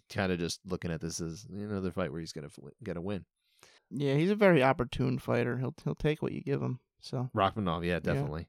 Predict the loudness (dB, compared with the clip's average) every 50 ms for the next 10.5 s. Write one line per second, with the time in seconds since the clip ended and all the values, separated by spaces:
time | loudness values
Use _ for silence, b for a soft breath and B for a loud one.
0 | _ -2 0 0 0 2 2 2 4 4 4 4 2 2 4 6 8 10 10 8
1 | 6 4 2 2 2 0 0 -2 -2 0 0 0 2 4 6 6 6 6 6 4
2 | 2 0 0 2 2 0 0 0 -2 -4 -4 -4 -4 -4 -6 -6 -8 -6 -4 -4
3 | -4 -2 -2 -4 -6 -6 -6 -8 -8 -8 -8 -8 -6 -8 -6 -2 0 0 0 0
4 | -2 -6 _ _ _ _ _ _ -6 -4 -4 -4 -4 0 2 2 4 4 4 2
5 | 4 4 4 4 4 6 6 6 6 6 4 2 0 0 -2 -2 -2 -4 -4 -4
6 | -2 -2 -2 -2 -2 -4 -2 0 0 0 0 -2 -4 -6 -4 -2 0 2 2 0
7 | 0 -2 -2 -2 -4 -6 -4 -2 -2 -2 -2 -4 -6 -4 0 2 4 4 4 2
8 | 0 -4 -6 -8 -8 -10 -12 -16 -16 -12 -8 -6 -4 -2 -2 -2 -2 0 -2 -2
9 | -4 -2 -2 -2 -2 -2 -4 -6 -6 -8 -6 -6 -6 -6 -8 -8 -8 -12 -12 -12
10 | 4 10 12 12 12 12 12 10 6